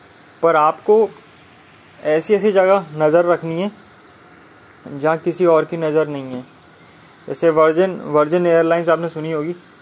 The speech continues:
नाम याद नहीं आ रहा मुझे वर्जिन, वर्जिन एयरलाइंस का,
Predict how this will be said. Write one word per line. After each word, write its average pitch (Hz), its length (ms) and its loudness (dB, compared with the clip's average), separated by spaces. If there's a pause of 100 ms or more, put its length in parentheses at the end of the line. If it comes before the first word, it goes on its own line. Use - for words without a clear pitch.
(720)
नाम 147 360 -2
याद 170 220 4
नहीं 160 100 -2
आ 147 80 4
रहा 143 100 4
मुझे 143 140 -2
वर्जिन, 143 380 -2
वर्जिन 143 380 -2
एयरलाइंस 139 500 -4
का, 170 160 -6